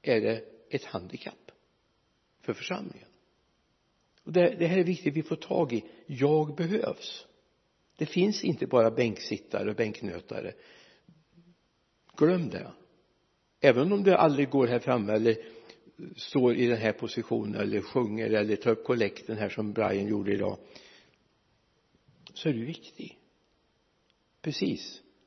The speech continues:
som, nu ska inte jag be någon göra den uppgiften, men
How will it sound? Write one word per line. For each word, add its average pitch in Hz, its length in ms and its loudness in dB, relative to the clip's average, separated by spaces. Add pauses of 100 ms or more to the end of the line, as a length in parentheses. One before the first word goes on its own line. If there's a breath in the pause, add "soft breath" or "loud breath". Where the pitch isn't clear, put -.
(360)
som, 127 440 0 (640)
nu 117 120 -6
ska - 140 -2
inte 113 160 0
jag 104 280 0 (140)
be 117 180 2
någon 104 200 0
göra 120 300 4
den 113 220 2
uppgiften, 107 480 -4
men 104 120 -2